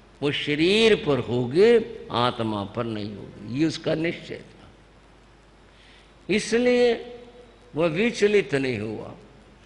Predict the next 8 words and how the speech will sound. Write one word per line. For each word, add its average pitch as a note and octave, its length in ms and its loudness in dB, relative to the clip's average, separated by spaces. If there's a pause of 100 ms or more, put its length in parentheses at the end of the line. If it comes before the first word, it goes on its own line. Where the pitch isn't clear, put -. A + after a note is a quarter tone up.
(400)
और F3 180 6
उसने A3+ 440 4
अपने G3 480 2
भीतर D#3 760 0
में D3+ 140 2
यही B2+ 320 0
बात A2+ 400 -4
कही। A#2+ 500 -10